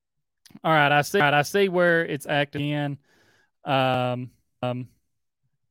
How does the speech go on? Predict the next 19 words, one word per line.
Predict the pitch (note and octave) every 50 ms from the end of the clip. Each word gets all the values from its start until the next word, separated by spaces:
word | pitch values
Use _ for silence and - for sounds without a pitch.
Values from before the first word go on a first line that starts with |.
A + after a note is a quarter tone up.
| _ -
I | C3
don't | B2 B2 E3 E3+ F3+ F3
know | F3 D#3+ D#3 D#3 D#3 D#3 D#3+ D#3 D#3 D3+ D#3 D#3 D3+ D3 D3+ - _ - - _ _ _ _ _ _ _ _ _ _ _ _ _ - - _ _ _ _ _ _ -
what's | C3+ D3 F3+ F3+ E3+ - -
going | F3 E3 D#3+ D#3 D3+ C#3+ D3
on | - D3 D3 D3 D3 D3 C#3+ C#3
with, | C#3+ D3
on | D3 D3 D3 D3 C#3+ C#3
with | C#3+ C#3+ C#3 - -
it. | D3 C#3+ D3 - _ _ _ _ _ _ _ _ _ _ _ _ _
I'm | D3+ C#3
gonna | B2+
try | - - D3+ D3 C#3+ C#3
moving | C3+ C3 C3 C3+ B2+ C3 B2+ B2
some, | - - - B2 A#2+ A#2+ A#2+
moving | A#2 A2 C3 B2+ B2+
some | A#2+ - - C3 B2 A#2+ A#2+ A#2+ A2+ A2 _ _ _ _ _ _ _ _ _ _ _ _ _ -
wires | C3 B2+ C3+ C#3 C3+ C3 B2+ B2 A#2+ A#2+ A#2+ A#2+ - -
here. | - C3+ C3 B2+ B2+ C3 C3+ C#3+ D3 D3